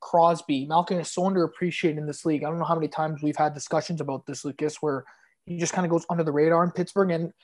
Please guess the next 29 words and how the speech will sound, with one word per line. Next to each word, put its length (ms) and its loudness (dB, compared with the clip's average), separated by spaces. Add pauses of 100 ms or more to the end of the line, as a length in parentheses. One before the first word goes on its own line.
(140)
of 160 0
course 260 6
he's 140 -4
going 260 2
to 220 -2
when 260 -4 (520)
he's 360 -6 (300)
under 240 0
Sidney 400 -2
Crosby, 720 4
the 60 -4
best 300 0
<laughs> 20 0
player 280 4
of 140 2
this 160 -2
generation, 720 0
but 200 -4
still, 300 4
he's 180 -2
just 160 -8
an 80 0
amazing 460 -2
player. 500 4
Him 120 4
and 100 2
Kapanen, 500 2 (1000)
<laughs> 640 -2
they 460 8